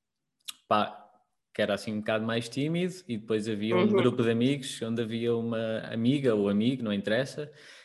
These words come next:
Speaker 1: também era um
Speaker 2: Sim.
Speaker 1: bocado mais tímido, e então eles, eh, viram naquelas pessoas uma oportunidade para os juntar. Ahm, e depois eu a-,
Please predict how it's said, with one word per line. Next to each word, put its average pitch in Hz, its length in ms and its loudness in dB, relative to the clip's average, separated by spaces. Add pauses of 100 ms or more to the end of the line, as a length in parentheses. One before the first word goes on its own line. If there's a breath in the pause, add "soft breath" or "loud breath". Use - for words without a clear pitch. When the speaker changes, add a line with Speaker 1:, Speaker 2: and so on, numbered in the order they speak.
(220 loud breath)
Speaker 1:
também 117 180 2
era 113 120 2
um 117 40 0
Speaker 2:
Sim. 117 60 -2
Speaker 1:
bocado 117 220 0
mais 117 200 -2
tímido, 135 460 -4 (400 loud breath)
e 139 160 0
então 147 580 4
eles, 143 640 0
eh, 131 440 -4
viram 135 220 0
naquelas 135 540 0
pessoas 139 580 0
uma 135 140 0
oportunidade 127 640 0
para 120 160 0
os 117 140 0
juntar. 104 580 -6 (340)
Ahm, 123 600 -2 (960 loud breath)
e 156 200 -4
depois 160 600 4
eu 165 180 6
a-, - 240 0